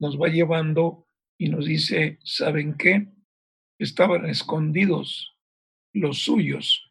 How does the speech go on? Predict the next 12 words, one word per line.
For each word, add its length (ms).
por 220
miedo 400
a 40
los 180
judíos". 680
Quiero 260
que 120
nos 240
ubiquemos 640
en 120
ese 220
momento. 500